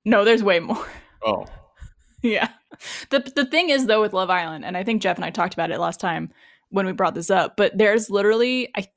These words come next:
Speaker 1: think, one episode a day or one episode, it's, like, every single day that it airs. So there's, like, something like fifty or sixty episodes.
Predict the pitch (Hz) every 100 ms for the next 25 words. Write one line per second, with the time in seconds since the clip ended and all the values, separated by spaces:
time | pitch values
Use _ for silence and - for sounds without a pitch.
0 | _ 226 220 233 - - _ - 190 208
1 | 233 240 - 226 214 214 - _ _ _
2 | _ _ _ _ _ _ 202 175 170 190
3 | 196 170 110 - 196 _ - 190 185 202
4 | 220 202 214 196 - - - - - -
5 | _ _ _ _ - 240 240 - - 233
6 | 254 262 240 214 175 190 175 175 165 165
7 | 170 165 - 202 208 226 196 - - 233
8 | 247 220 190 - 190 202 175 - 175 -
9 | 175 - 156 - - - - -